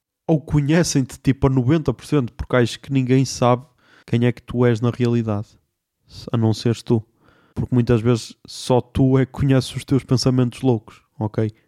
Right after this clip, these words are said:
Que se tu dissesses, sei lá, a, a algum amigo teu, a pessoa provavelmente abandonava-te porque dizia, "Foda-se, sério que tu pensaste nisto?" Yeah, porque é só um pensamento. E pá, não sei porque é que entramos por aqui.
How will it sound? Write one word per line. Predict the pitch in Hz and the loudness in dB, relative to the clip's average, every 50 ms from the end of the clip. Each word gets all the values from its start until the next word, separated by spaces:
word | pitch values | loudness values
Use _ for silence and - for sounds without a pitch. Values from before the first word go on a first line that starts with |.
| _ _ _ - | _ _ _ -2
Que | 135 113 | -2 0
se | - - - | 0 -4 -4
tu | - 135 123 | -4 -2 0
dissesses, | 120 127 113 - - 131 123 117 110 - - | 0 0 -2 0 0 2 2 2 0 -2 -4
sei | - 127 120 | -4 -2 -2
lá, | 120 120 113 110 | 0 -2 -2 -4
a, | 104 - 190 175 120 | -6 -8 -8 -6 -6
a | 117 - | -4 -2
algum | 123 120 117 120 117 117 123 127 127 127 | 0 2 2 2 2 2 2 2 2 2
amigo | 123 123 123 113 113 | 2 2 2 0 -2
teu, | - - - 127 123 127 160 - _ - - - - - _ - | -4 -2 0 2 2 2 0 -4 _ -20 -20 -20 -20 -20 _ -10
a | 120 | -10
pessoa | - - - - 127 | -10 -8 -2 -2 -2
provavelmente | 117 - 127 120 101 143 135 139 135 131 131 131 123 131 | 0 0 -2 -2 -2 0 0 0 0 0 -2 0 0 0
abandonava-te | 120 123 123 123 117 123 127 120 113 117 117 - | 0 0 0 -2 -2 -2 0 0 0 0 0 -2
porque | - - - - | -6 -14 -20 -14
dizia, | - - 104 101 | -8 -8 -8 -8
"Foda-se, | - - - 113 117 110 - - - | -8 -10 -10 -10 -10 -12 -12 -12 -10
sério | - - 131 131 - | -2 0 0 0 0
que | - | -4
tu | - - | -6 -2
pensaste | - - 113 - 117 113 - - 113 | 0 0 2 2 2 0 0 -2 -4
nisto?" | 123 - - - 226 202 | -4 -4 -8 -8 -4 -2
Yeah, | 214 226 196 - _ _ _ _ _ | -2 -2 -4 -8 _ _ _ _ _
porque | - - - 127 | -18 -4 -2 0
é | 123 | 2
só | - 139 | 2 2
um | 131 123 | 2 2
pensamento. | 117 131 120 120 - 131 131 120 107 107 - _ _ _ _ - - - - _ _ _ - | 2 0 0 2 0 2 2 0 0 -2 -6 _ _ _ _ -20 -20 -20 -20 _ _ _ -6
E | 180 | -6
pá, | - - 214 175 | -4 0 0 2
não | 143 139 156 160 | 2 4 2 2
sei | 151 - - 160 | 2 0 0 -2
porque | 131 - - - | -2 -2 0 0
é | 131 | 2
que | - 135 | 2 2
entramos | 131 127 123 123 123 120 - | 2 2 2 2 2 0 -2
por | - - 117 | -2 0 0
aqui. | 113 - - 110 107 - | 0 0 0 -2 -4 -4